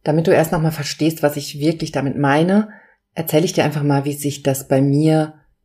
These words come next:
wie das bei mir aussieht, was meine apokalyptischen Gedanken sind und wie ich die gefunden habe. Ich habe ja schon eben erzählt, dass ich früher sehr oft krank war und immer gedacht habe, mit mir stimmt was nicht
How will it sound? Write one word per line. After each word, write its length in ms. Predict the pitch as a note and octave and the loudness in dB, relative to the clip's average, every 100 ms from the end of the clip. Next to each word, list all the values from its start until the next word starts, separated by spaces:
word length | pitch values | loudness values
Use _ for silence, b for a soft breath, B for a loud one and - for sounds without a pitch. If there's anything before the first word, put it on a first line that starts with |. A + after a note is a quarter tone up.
| - | -10
wie 80 | C#3 | -8
das 160 | C#3 | -4
bei 100 | - | 0
mir 240 | C#3 D3 - | 2 2 2
aussieht, 380 | D3 D3 D#3+ C#3 | -2 -2 -4 -4
was 160 | - | -2
meine 340 | C3+ C3+ D3+ - | 0 2 0 -2
apokalyptischen 680 | - - C3 C3+ - - C3+ | -4 -6 -4 -6 -8 -8 -8
Gedanken 420 | - B2+ C3+ D#3 | -4 -4 -2 -4
sind 220 | D3+ D#3+ | -2 -2
und 100 | C#3 | -2
wie 60 | C#3+ | -4
ich 80 | |
die 100 | C#3+ | -6
gefunden 540 | C#3+ C#3+ D#3+ D#3+ D3 C3 | -8 -4 -4 -4 -4 -4
habe. 420 | B2 B2 E3 - B B B B | -4 -2 -4 -6 B B B B
Ich 60 | - | -2
habe 120 | D3+ | -2
ja 40 | |
schon 140 | D#3 - | 0 -2
eben 160 | C#3+ | 0
erzählt, 420 | C3 C#3 D3 C3 C3 | 0 -2 0 0 0
dass 160 | C3 | -4
ich 300 | C3+ - - b b b b _ _ _ _ | -8 -10 -18 b b b b _ _ _ _
früher 800 | - - D#3 D3 C#3 C#3+ - _ _ _ | -8 0 4 4 2 -2 -6 _ _ _
sehr 480 | - - D3+ D3+ D3 | -8 4 4 4 2
oft 580 | C#3+ C#3+ - - - _ _ _ _ _ _ _ - | -2 -4 -18 -20 -20 _ _ _ _ _ _ _ -12
krank 400 | D3 D3+ D#3+ E3 | -2 -2 0 2
war 420 | D#3+ F3+ F#3+ - | 4 4 0 -2
und 480 | D3+ D3+ D3+ D3 - _ _ - | -2 -2 -6 -10 -18 _ _ -6
immer 300 | D3+ D3+ D3 | -4 -2 0
gedacht 260 | C#3 C3 | -2 -2
habe, 140 | D3 C3+ | -4 -4
mit 100 | - | -4
mir 140 | C#3 | -4
stimmt 300 | - D3 D3+ | -2 -4 -2
was 200 | C3+ - | -4 0
nicht 400 | D3 G3+ - | -2 -2 -6